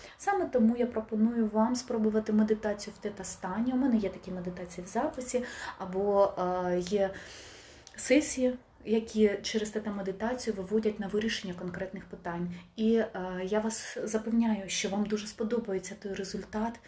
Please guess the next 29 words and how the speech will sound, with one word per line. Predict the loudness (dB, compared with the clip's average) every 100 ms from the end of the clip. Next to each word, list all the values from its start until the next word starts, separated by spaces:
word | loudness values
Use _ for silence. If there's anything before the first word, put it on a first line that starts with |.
| -20 -6
те | -2
відчуття, | 0 -2 -4 -6 -6 -8
те-, | -14 -20 -20 _ _
той | 2 4
стан, | 2 2 2 4
в |
якому | 4 2 2 2
ви | 2
будете, | 2 0 0
коли | 0 2 4
ви | 4 4
будете, | 4 2 0 2 0 0 -8 -10 -12 -12 -8
м, | -4 4
медитувати, | 6 6 4 2 2 0 -2 0
коли | 4 6
ви | 4
будете | 0 0 2 2 2 -2
у | -4
цій | 0 0
свідомій | 2 0 4 4 4 2 -2
медитації | 0 0 0 -2 2 2
вирішувати | 2 0 -2 -2 -6 -6
свої | -8 -8 -10
питання. | -10 -10 -6 -2 -2 -2 -6 -14 _ _ _ _ -8
Варто | -6 -6 -8 -12 -14 -2
раз | 2 2 -2
спробувати, | 0 2 2 0 -4 -10 -14 -14 -20 -20 -20 _
ніж | 0 2 2 -2 _ _ _ -18 -6
просити, | -2 -2 -4 -6 -6